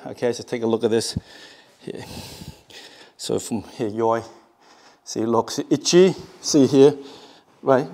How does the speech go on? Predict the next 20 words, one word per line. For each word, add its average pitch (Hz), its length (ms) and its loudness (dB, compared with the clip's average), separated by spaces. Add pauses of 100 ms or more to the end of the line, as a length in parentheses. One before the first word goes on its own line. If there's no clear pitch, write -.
(160)
I'm 135 100 0
going 151 200 8
from 147 180 2
here 160 260 8 (320)
down, 110 240 0
within 131 220 2
the 151 60 4
box. 151 420 2 (320)
Here, 165 220 10
look, 147 220 6
within 139 240 8
the 151 60 6
box, 139 460 6
punch. - 380 -4 (720)
A 123 60 -2
low 131 160 4
block, 131 220 6
within 147 220 8
the 160 60 6
box 139 420 4